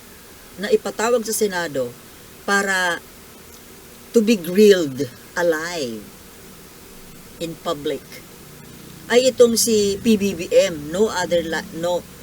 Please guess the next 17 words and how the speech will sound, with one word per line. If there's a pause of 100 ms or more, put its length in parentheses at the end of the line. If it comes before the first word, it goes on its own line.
(300)
no
other
than (320)
P
B
B
M, (1120)
na
sa
pagiging
pangulo, (1120)
hindi
ba
dapat (480)
may
immunity
yun?